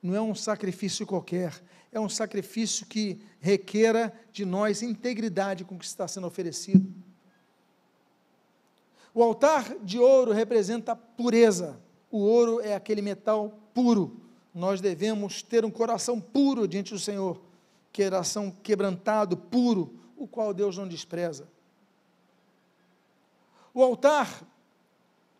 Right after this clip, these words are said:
de bronze representa o juízo. O bronze na Bíblia representa o juízo. Entendemos que nós oferecemos ao Senhor nossos sacrifícios,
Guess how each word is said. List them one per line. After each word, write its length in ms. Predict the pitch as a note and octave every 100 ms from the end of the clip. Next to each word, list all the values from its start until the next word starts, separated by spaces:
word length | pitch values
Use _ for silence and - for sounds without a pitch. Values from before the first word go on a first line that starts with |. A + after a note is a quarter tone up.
| _ _ _ _ _ _ _ _
de 200 | E3 G#3+
bronze 560 | D#3+ G3+ C4 A#3 D#3+ A#2+ _ _ _ _ _ _ _ _ _
representa 760 | E3 A3 A#3 E3 G3 A3+ A3+ A#3+
o 120 | A3+
juízo. 460 | F#3+ G3+ A3+ F3 B2+ A#2 _ _ _ _ _ _ _ _ _
O 80 | -
bronze 460 | D#3+ E3 G3 A3 A#3+
na 140 | A#3
Bíblia 320 | F3 A3 A3
representa 580 | G3+ A3 A#3 - G3+ G3+
o 20 |
juízo. 460 | E3 F#3 G3+ D#3+ A#2+ _ _ _ _ _ _ _ _
Entendemos 840 | F#3 F3+ G3+ F#3+ B3+ A#3+ A#3+ - - _ _
que 120 | -
nós 200 | F3+ G3
oferecemos 600 | G3 G3 G3+ F3 A3 G#3
ao 60 | G3
Senhor 200 | F#3+ G#3
nossos 220 | G#3 -
sacrifícios, 720 | A3 G#3+ G3 A#3 G#3 - -